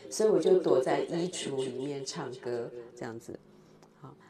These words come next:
那最近都是唱一些，然后这一支不好，这一支不好，因为它 A 口太大声了，然后使我没有办法好好的听到我自己真实的声音。好，先关起来一下了哈。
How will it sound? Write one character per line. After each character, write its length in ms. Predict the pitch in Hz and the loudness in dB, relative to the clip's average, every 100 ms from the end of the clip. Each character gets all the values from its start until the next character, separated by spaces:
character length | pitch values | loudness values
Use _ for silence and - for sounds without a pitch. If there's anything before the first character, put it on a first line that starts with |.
| _ | _
那 180 | 175 175 | -4 0
最 180 | 175 190 | 12 12
近 220 | 180 185 | 12 12
都 120 | 170 | 12
是 200 | 160 160 | 10 8
唱 260 | 165 165 147 | 6 4 4
一 100 | 147 | 2
些， 200 | 147 - - - | 0 -2 -8 0
然 120 | 180 | 8
后 60 | 202 | 8
这 200 | 254 240 | 12 12
一 120 | 226 | 12
支 300 | 233 196 208 | 10 12 10
不 180 | - - | 10 6
好， 360 | - - - - | 6 2 0 4
这 140 | 196 | 10
一 80 | 196 | 10
支 200 | 277 196 | 10 4
不 120 | 175 | 4
好， 220 | 165 135 | 2 2
因 140 | 185 202 | 6 8
为 60 | |
它 180 | 190 170 - | 8 2 6
A 220 | 185 185 | 8 6
口 260 | 180 175 127 | 6 2 2
太 260 | - 180 | 0 -2
大 300 | 160 175 139 | 0 -2 -2
声 560 | 147 - - 175 147 147 | -2 -2 0 2 2 2
了， 220 | 147 131 - - - - | -2 -4 -6 -14 -16 -8
然 100 | 160 | -4
后 160 | 190 202 | 2 4
使 320 | 196 214 185 | 2 4 8
我 140 | 196 | 10
没 100 | 156 | 10
有 140 | 185 202 | 10 10
办 240 | 196 160 | 10 10
法 160 | 147 147 | 8 4
好 260 | - 165 | 4 4
好 220 | 185 156 147 | 6 6 4
的 180 | 160 | 2
听 140 | 185 156 | 2 2
到 160 | 160 | 0
我 240 | 147 135 120 | -2 -2 -2
自 240 | - 180 | -2 -4
己 200 | 156 131 | -2 -2
真 260 | - 185 160 | 4 4 6
实 240 | - 123 | 4 2
的 80 | 120 | 2
声 220 | - 135 | 2 0
音。 360 | 131 127 131 160 - - - _ _ _ _ | 0 -2 -4 -8 -16 -20 -20 _ _ _ _
好， 80 | - | -18
先 200 | - 180 | -8 -8
关 240 | 170 156 156 | -4 -4 -2
起 100 | 156 | -6
来 60 | - | -8
一 40 | |
下 220 | - 135 | -8 -8
了 160 | 127 - | -10 -12
哈。 100 | - | -16